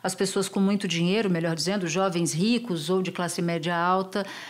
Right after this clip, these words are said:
não estavam mais interessados em adquirir um imóvel. E, de fato, se você for ver o, o volume de locação pelo B-, I B G E, aumentou. Tem mais gente hoje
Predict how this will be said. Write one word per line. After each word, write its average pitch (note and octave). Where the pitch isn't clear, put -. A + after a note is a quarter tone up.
não A3
estavam A3
mais G3
interessados F#3
em F#3
adquirir F#3+
um G3+
imóvel. D#3
E, A#3
de B3+
fato, A#3
se G3
você F#3+
for A3
ver E3
o, F#3+
o G#3
volume G3
de G#3
locação F3+
pelo G#3
B-, E3+
I F#3
B D#3+
G D3+
E, F#3+
aumentou. G3+
Tem F#3
mais A#3
gente G3+
hoje D#3+